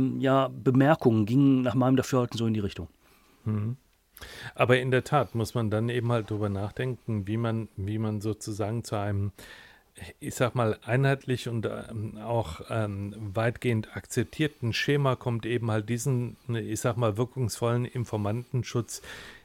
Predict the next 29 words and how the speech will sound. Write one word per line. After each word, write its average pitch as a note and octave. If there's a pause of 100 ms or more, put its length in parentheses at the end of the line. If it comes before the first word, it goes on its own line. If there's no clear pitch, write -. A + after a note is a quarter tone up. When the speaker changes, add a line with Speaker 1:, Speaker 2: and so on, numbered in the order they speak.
(100)
Speaker 2:
in C3+
den B2+
unterschiedlichen A2+
Medien A2
auch F#2
zu -
gewährleisten. F#2 (600)
Und G#2+
ich -
glaube, A#2+ (120)
ähm, G#2+
eben A2
halt G#2
tatsächlich G#2+
Authentizität A2
hin B2
oder G#2+
her A2+
und G2+
Wirkung A2+
von G#2+
oder G2
die F#2
Macht G2
von G2+
Bildern A#2
hin A#2+ (460)
oder G#2
her, G2+